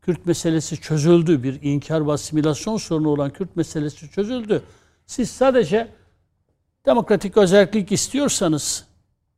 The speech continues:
Kürtler için de ayrıca başkaca dil hakları istiyorsanız, bunun için sadece ve yalnızca siyaset yapılır.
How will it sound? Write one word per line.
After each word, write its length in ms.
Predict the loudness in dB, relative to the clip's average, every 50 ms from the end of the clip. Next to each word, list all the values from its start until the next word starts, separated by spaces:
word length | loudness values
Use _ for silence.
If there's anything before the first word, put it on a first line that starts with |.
| _ _ _
Kürtler 360 | -2 -2 -2 2 4 4 4
için 320 | 4 0 -2 -4 -2 0 2
de 80 | 4
ayrıca 540 | 6 6 6 6 4 4 4 4 4 2 -2 -10 -18 -12 -4 -4
başkaca 560 | -2 -2 0 2 2 2 4 2 0 2 4
dil 160 | 4 4 4
hakları 440 | 4 2 -2 -4 0 2 4 4 4
istiyorsanız, 840 | 2 -2 -4 -4 -4 -2 -2 -2 -2 -2 -2 -2 -4 -6 -10 -14 -18 _ _ _ _ _ _ _ _ _ _ _ _ _ _ _ _ _ _ -12
bunun 420 | -8 -2 4 6 10 10 12 12
için 280 | 10 8 8 6 4 4
sadece 580 | 6 8 8 8 10 10 8 8 8 8 8 8
ve 100 | 10 10
yalnızca 600 | 10 10 10 10 8 8 6 6 8 8 6 6
siyaset 680 | 6 8 10 10 10 10 10 10 10 10 10 8 6
yapılır. 480 | 4 4 4 2 -2 -2 -2 -4 -6